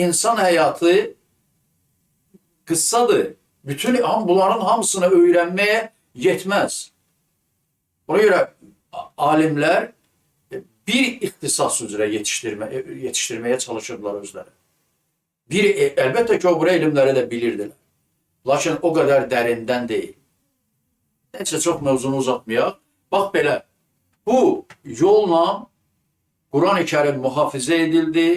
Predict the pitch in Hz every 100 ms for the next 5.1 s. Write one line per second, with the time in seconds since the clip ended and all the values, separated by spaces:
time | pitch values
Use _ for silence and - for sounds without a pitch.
0 | - - 147 151 135 - 127 123 139 -
1 | 120 117 117 123 113 110 127 151 143 -
2 | 123 143 156 - _ _ _ _ 104 101
3 | 101 101 - - - 131 127 123 143 -
4 | 135 113 110 120 135 117 123 - 120 107
5 | 110